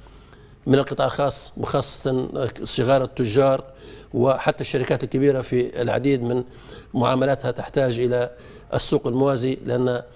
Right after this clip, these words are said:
المصرف المركزي، آه، شارط علينا الاعتمادات فقط، و، آه، لا توجد في المصارف، آه، منظومات وموظفين مختصين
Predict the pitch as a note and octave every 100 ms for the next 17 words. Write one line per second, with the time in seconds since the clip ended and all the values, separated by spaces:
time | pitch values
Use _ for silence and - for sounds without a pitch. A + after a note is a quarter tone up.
0 | - - - B2 C3+ C3+ G#2+ B2 B2+ -
1 | A2+ B2 B2 - A#2+ A2+ A2+ A2 A2 -
2 | B2+ B2 B2+ B2 A#2 - - C#3+ A#2 A#2+
3 | B2+ B2+ - C#3 C3+ - C#3 B2+ B2+ -
4 | - - - - - - C3 B2 A#2+ A#2+
5 | A#2 A#2+ C3+ D#3 C3 C3 C3 B2+ A2 B2
6 | A#2 C3+ A#2+ - B2+ B2 A#2 A2 G#2+ G#2+
7 | A2+ B2+ B2 B2+ C3+ C3 - B2 A#2+ A#2
8 | A#2 B2 B2 A#2+ C3+ B2 A2 - - C3
9 | B2